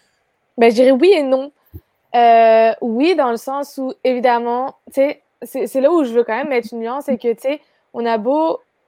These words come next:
vouloir mettre les hommes et les femmes sur le, un même pied d'égalité, ça reste que on est différents.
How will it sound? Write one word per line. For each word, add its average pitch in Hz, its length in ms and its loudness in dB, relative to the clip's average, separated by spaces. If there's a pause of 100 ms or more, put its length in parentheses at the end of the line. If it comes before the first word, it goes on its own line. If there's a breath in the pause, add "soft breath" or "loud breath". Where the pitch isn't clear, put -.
(140)
vouloir 240 720 2
mettre 247 280 0
les 240 200 -2
hommes 247 160 0
et 247 60 -2
les 226 140 -2
femmes 240 260 -6
sur 233 380 -6
le, 226 120 -2
un 226 100 -2
même 240 160 -4
pied 262 160 -8
d'égalité, 220 500 -4
ça 294 140 -6
reste 233 380 -4
que 269 200 0 (280 soft breath)
on 233 100 0
est 233 80 2
différents. 220 500 -4